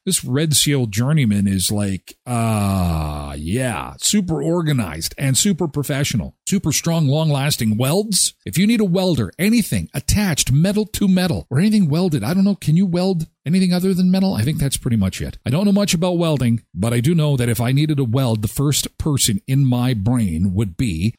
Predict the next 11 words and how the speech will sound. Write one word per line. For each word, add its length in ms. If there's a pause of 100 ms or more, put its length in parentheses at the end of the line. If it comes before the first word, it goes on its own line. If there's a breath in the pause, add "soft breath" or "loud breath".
Firebeards 1120 (320)
Fabrication. 880 (320 soft breath)
Firebeards 800
fabrication 760
dot 260
C 240
A. 160 (100)
And 140
Daba 220
Graphics 500
does 240